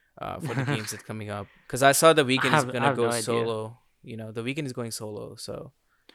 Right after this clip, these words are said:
Speaker 2: No, I think it's just gonna be straight up, like, they record it beforehand, right?
Speaker 1: Mm.
Speaker 2: I don't know. Do they do in person? I haven't really looked into it too much, but The Weeknd, man, he's, he's, he's got
Speaker 1: <laughs>
Speaker 2: some good hits,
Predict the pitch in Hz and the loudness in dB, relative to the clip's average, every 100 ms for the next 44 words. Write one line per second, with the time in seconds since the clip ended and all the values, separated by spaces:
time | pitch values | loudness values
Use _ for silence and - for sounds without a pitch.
0 | _ _ _ _ 151 147 135 175 165 127 | _ _ _ _ 0 0 2 0 0 -2
1 | 123 131 123 113 127 120 120 120 110 120 | -2 0 0 -2 -2 -2 -4 -6 -4 -2
2 | 113 - 127 123 123 117 - 120 117 127 | -2 -2 -2 0 -2 -8 -6 -6 -4 -6
3 | 127 - _ _ - 131 131 - _ 127 | -10 -16 _ _ -10 -10 -10 -14 _ -6
4 | 120 113 127 151 139 110 117 131 151 160 | -4 -2 0 0 0 -2 -6 0 0 0
5 | 151 165 - 127 156 156 143 143 127 127 | -4 -6 -4 2 2 4 2 2 2 0
6 | - 127 120 113 - 113 110 - - _ | -2 -4 -4 -6 -10 -8 -10 -12 -16 _
7 | _ _ _ _ _ _ 131 127 120 _ | _ _ _ _ _ _ -2 -2 -6 _
8 | - 127 143 160 156 156 - _ _ _ | -4 -4 -2 -2 -2 -8 -14 _ _ _
9 | _ _ 120 120 120 123 120 _ _ _ | _ _ -14 -12 -12 -16 -20 _ _ _
10 | 135 _ _ _ _ _ 143 131 - 143 | -20 _ _ _ _ _ -12 -12 -8 -4
11 | 127 - 127 131 - 113 113 - 113 - | -4 -4 -2 -2 -4 -8 -6 -4 -6 -6